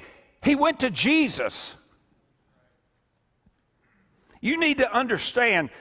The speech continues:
that a failure to trust in Jesus leaves you exposed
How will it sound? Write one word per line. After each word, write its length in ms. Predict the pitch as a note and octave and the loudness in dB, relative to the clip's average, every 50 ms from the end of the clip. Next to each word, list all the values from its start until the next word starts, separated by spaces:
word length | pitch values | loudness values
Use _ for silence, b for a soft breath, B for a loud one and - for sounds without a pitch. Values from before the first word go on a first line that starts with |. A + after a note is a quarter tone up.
| B - | B 2
that 160 | G3+ G#3+ G#3 | 4 4 6
a 100 | G#3 F#3+ | 4 2
failure 480 | - - - C4+ C#4+ D4 D4+ C#4+ D4 C4 | 2 0 0 2 4 4 4 2 -2 -2
to 160 | - A3+ A#3 | -2 -2 -2
trust 460 | - - - B3 C4 A#3+ - - - | -2 -2 -2 0 0 0 -2 -2 -4
in 160 | B3+ A3+ G3+ | -4 -4 -2
Jesus 560 | D#3+ - - B3 B3+ A#3 D#3 A2+ E3+ E3 A#2+ B B B B B | -2 -2 -2 0 0 -2 -2 -2 -4 -6 -6 B B B B B
leaves 580 | - D3+ F3 A3 C4 C#4+ C#4+ C#4+ C4 F#3 C#3 D3 | 2 4 4 6 6 4 4 2 2 0 -4 -8
you 460 | G3 G3 G3 A3+ B3+ C4+ C#4 C#4+ - | -6 -4 -2 0 0 0 0 -2 -2
exposed 1160 | - G#3+ G#3 G3 - - - - - - - B3+ C#4+ C4+ A#3 F#3+ E3+ E3 F3+ G3+ D#3 - | -2 -2 -2 -2 -2 -4 -6 -6 -8 -4 -2 0 2 2 2 2 2 2 0 -2 -2 -6